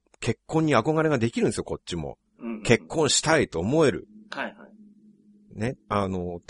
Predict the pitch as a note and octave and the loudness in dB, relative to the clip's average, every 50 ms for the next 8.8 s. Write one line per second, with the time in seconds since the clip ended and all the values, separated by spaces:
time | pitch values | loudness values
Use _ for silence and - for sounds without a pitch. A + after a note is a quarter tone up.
0 | - - C#4 C4 D3+ G2+ - - - G#3 A3+ A#3+ - - A#3+ A#3+ A3+ A#3+ A#3 A#3 | -4 -2 -2 0 0 0 0 0 -2 -2 -2 -2 0 2 2 2 4 4 2 2
1 | A3 A3 A3+ A3 E3+ A#2 F#2 F#2 F#2 - - - - - F2 C#2 B1+ - - B1+ | 2 4 4 4 4 4 4 2 2 2 -2 -8 -8 -8 -8 -8 -10 -8 -10 -10
2 | G1+ - _ _ - - A#2 - - - _ _ _ _ _ _ _ _ _ _ | -12 -12 _ _ -12 -12 -12 -12 -12 -18 _ _ _ _ _ _ _ _ _ _
3 | _ - - _ _ - _ _ _ - - - E3 F3+ F#3+ F#3+ - - G#3 A3 | _ -20 -20 _ _ -20 _ _ _ -14 -4 0 2 2 2 2 2 0 0 2
4 | - A3+ A#3 A3+ G#3+ A3+ A3+ A3+ A#3+ B3+ A#3 D3+ A2 - D#3 - - G2+ D#2 C2+ | 6 6 6 6 8 6 4 6 6 4 4 4 2 0 0 2 2 0 0 0
5 | D2+ - F3+ A3 A#3+ C4+ C#4 _ _ - - G#2 F2 - _ _ - F#2 F#3 - | -4 -6 -6 -6 -6 -8 -12 _ _ -12 -12 -12 -12 -12 _ _ -10 -10 -8 -2
6 | - A2 - C3 C3+ D#3 - - E3 D#3+ D3 C#3 - - - - - E3 - F#3+ | 0 2 2 6 4 4 4 4 0 0 0 -2 -4 -10 -8 -6 -6 -2 2 2
7 | A#2+ - - - - G#2+ A#2 D3 F#3 A#3 C#4 D4 C4+ E3 A2+ G2+ G2+ - - A#2 | 2 2 0 -2 0 2 2 4 4 2 2 4 4 6 6 6 4 4 2 2
8 | A#2 G#2+ - - A#2+ - _ - C#3 C#3+ C3 G#2+ G#2+ G2+ F#2+ | 2 0 -2 -4 -10 -10 _ -10 -8 -8 -8 -8 -12 -16 -16